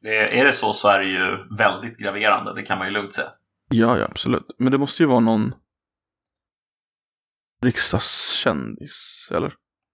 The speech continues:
Speaker 2: Så det måste ju vara någon,
Speaker 1: Jag tror det.
Speaker 2: kan inte vara någon liten skit, liksom. I och med att det är så stora skriverier.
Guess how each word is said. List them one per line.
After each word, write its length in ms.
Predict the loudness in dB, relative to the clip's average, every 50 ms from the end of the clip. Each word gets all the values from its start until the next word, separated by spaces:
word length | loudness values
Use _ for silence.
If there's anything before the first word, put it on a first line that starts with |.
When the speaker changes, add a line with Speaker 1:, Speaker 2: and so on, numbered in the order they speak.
| _ _ _ _ _ _ _ -8
Speaker 2:
Så 120 | 0 2 4
det 40 |
måste 180 | 4 4 4 4
ju 40 | 4
vara 80 | 6 6
någon, 80 | 4
Speaker 1:
Jag 80 | 4 2
tror 200 | 2 0 0 0
det. 200 | -2 -2 -4 -4 -8 _ _ _ -20 -20 -20 -20 -18 -18 -20 -18 -18 -18 -20 -20 _ _ _ _
Speaker 2:
kan 140 | -2 -2
inte 120 | 0 2 4
vara 100 | 4 4
någon 140 | 4 2 0
liten 180 | -2 -4 -6
skit, 380 | -4 -2 0 0 0 -2 -4 -8
liksom. 280 | -8 -8 -6 -6 -8 -10 -10 -16 -20 _ -18 -8 0 2 4 6
I 140 | 6 6 6
och 60 | 6
med 60 | 4
att 60 | 2 0
det 60 | -2
är 20 |
så 100 | -4 -6
stora 240 | -4 -2 0 0 0
skriverier. 420 | 0 0 -2 0 0 0 0 0